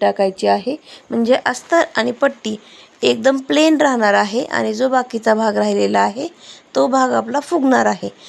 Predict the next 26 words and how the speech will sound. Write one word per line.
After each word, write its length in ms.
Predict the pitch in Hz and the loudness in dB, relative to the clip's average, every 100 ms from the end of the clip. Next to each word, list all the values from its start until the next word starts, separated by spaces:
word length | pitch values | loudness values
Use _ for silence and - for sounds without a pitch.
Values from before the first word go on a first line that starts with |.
| - 247 | -14 -4
बघा, 200 | 226 - | -2 -2
इथपर्यंतचा 880 | 247 - 262 254 262 269 320 285 | -4 -6 -4 -2 -2 -4 -2 0
जो 160 | 240 247 | 2 -2
खालचा 340 | 247 240 220 214 | 0 -2 2 0
भाग 240 | 214 202 | 0 0
आहे 280 | 196 202 254 - - - - | 0 -2 -6 -10 -18 -20 -4
तो 100 | - - | -2 0
अजिबात 360 | 208 226 269 285 - | 0 2 2 0 -4
फुगणार 400 | 226 196 202 208 | -4 2 2 2
नाही. 360 | 233 254 214 - - _ _ _ _ _ _ - - | 2 -2 -4 -8 -14 _ _ _ _ _ _ -20 -8
एकदम 380 | - 233 220 285 | 0 0 2 2
कमी 280 | 269 277 311 | 4 4 4
कापडामध्ये 640 | 311 269 233 214 208 208 202 | 4 2 4 2 2 2 2
इथे 180 | 202 214 | 2 -4
तुम्हाला 400 | 214 208 202 226 | 0 2 4 4
जर 120 | 269 | 0
फुगाबाही 580 | 262 233 214 208 208 202 | 0 2 2 2 0 0
हवी 240 | 196 190 | 0 2
असेल 360 | 185 190 240 302 311 - - - | 2 2 2 2 -2 -12 -20 -6
तर 40 | 220 | 0
या 200 | 233 240 | 2 2
पद्धतीने 560 | 233 196 214 202 208 | 0 0 -2 -2 -4
तुम्ही 300 | 202 202 226 | -2 0 0
फुगाबाही 520 | 269 269 214 190 208 220 | 2 2 4 4 0 -2
करू 300 | - 277 247 | 2 2 2
शकता. 380 | 226 208 - | 0 -4 -6